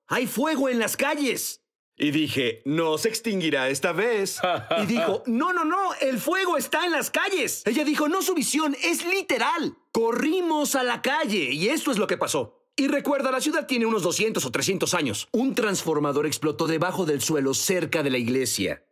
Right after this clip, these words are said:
Speaker 1: La palabra del año fue transformación. Recibo una palabra para el año. Fue increíble.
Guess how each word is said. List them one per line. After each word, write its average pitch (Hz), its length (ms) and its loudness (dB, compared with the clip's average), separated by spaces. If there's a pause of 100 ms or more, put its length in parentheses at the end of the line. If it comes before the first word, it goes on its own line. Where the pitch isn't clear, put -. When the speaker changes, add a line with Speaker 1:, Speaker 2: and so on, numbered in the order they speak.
(120)
Speaker 1:
La 170 180 2
palabra 196 320 0
del 143 120 2
año 143 180 2
fue 156 160 0
transformación. 139 720 0
Recibo 175 280 0
una 180 200 0
palabra 147 320 0
para 113 160 0
el 117 80 0
año. 117 280 -2 (100)
Fue 185 180 0
increíble. 185 600 -2